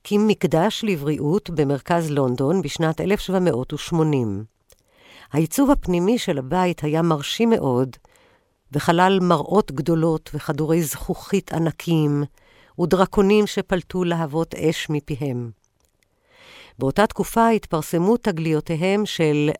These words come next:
גלווני ושל וולטה בתחום החשמל. גלווני הראה לדוגמה שאפשר להפעיל רגל של צפרדע על ידי ניצוץ של חשמל המועבר לעצב,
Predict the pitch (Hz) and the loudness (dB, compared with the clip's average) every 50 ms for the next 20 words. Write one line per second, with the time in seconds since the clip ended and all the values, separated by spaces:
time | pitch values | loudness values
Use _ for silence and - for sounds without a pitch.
0 | - - 156 139 165 151 147 135 143 160 143 143 147 160 175 208 175 190 160 - | -8 -10 -4 -2 0 0 0 0 2 2 2 2 2 2 2 2 0 -2 -2 -2
1 | 180 151 143 127 - 180 196 214 202 - - - 151 147 139 135 151 - - - | -4 -4 -4 -2 2 2 2 2 2 -2 -2 0 0 0 0 -2 -4 -2 -2 0
2 | - 156 147 - - 160 - - - 175 175 170 156 120 104 98 - - _ _ | 0 0 0 -2 -4 -8 -8 -4 -2 0 2 2 0 0 -2 -6 -8 -12 _ _
3 | _ _ _ _ _ _ _ _ - - - - - - - - _ - 120 151 | _ _ _ _ _ _ _ _ -20 -20 -20 -20 -20 -20 -20 -20 _ -2 0 0
4 | 131 135 147 185 226 262 254 226 202 190 170 165 - 180 208 233 254 180 165 156 | 0 2 2 2 2 4 4 4 4 4 2 2 2 2 2 2 2 0 -2 -2
5 | 147 165 151 147 165 - - 156 143 - - 196 185 196 202 190 165 151 - - | -2 0 0 0 -2 -2 -2 -4 -4 -2 -2 0 0 2 2 2 0 0 -2 -4
6 | - 196 180 175 175 185 160 202 185 160 - - 165 143 - - - - 160 139 | -2 -2 0 2 0 2 2 0 -2 -2 -2 -2 -2 -2 -2 -8 -6 -4 -4 -4
7 | 143 135 151 214 226 202 160 156 170 - - - - - _ _ - 156 165 165 | -2 -2 0 0 2 2 2 2 0 -2 -6 -14 -20 -20 _ _ -4 0 0 0
8 | 151 170 170 170 175 170 160 - - - 226 233 226 - - - - - - 190 | 2 2 2 2 2 0 0 -2 -2 0 0 0 0 -2 -6 -10 -10 -6 -4 -4
9 | 170 - - 175 - - - 190 220 226 233 208 175 160 156 147 151 139 165 175 | -4 -2 -4 -6 -6 -4 -2 0 0 2 2 2 2 2 2 2 2 2 0 0
10 | 165 175 175 170 - - 185 - - - - 147 135 135 | 0 0 -2 -2 0 -2 -4 -4 -2 0 0 2 2 0